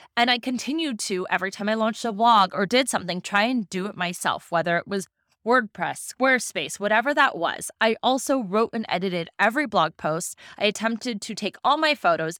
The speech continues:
edit all my photos, attempted to edit my own podcast episodes in the beginning. And trying to do it all in my business was really holding me back. Outsourcing was the key to getting me to podcast episode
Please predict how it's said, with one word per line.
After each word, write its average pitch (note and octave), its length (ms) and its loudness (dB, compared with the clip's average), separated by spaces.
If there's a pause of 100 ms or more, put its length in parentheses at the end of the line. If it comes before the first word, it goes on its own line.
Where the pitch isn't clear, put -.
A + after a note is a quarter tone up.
edit D4+ 240 2
all B3+ 120 2
my A3 160 0
photos, E3 480 -2
attempted G#3+ 760 -4
to G3 260 -8
edit F3+ 200 -2
my F#3 140 -2
own G3 120 -2
podcast G#3+ 580 0
episodes E3 520 -8
in E3+ 60 -10
the E3+ 80 -4
beginning. E3+ 500 -4 (500)
And A#3 200 2
trying B3+ 320 -2
to C#4 120 -4
do F#3+ 260 -4
it A3+ 80 0
all A3 160 4
in G#3 100 0
my E3 140 -4
business E3 520 -4 (300)
was F#3+ 220 -4
really A3 360 -6
holding F3 340 -4
me E3 140 -8
back. - 380 -6 (420)
Outsourcing D#4+ 640 2
was C#4+ 140 -4
the A#3 100 -6
key G#3 380 -10
to G#3 140 -12
getting F3+ 380 -2
me E3 260 -4
to F#3+ 120 -12
podcast F3 540 -2
episode E3+ 500 -2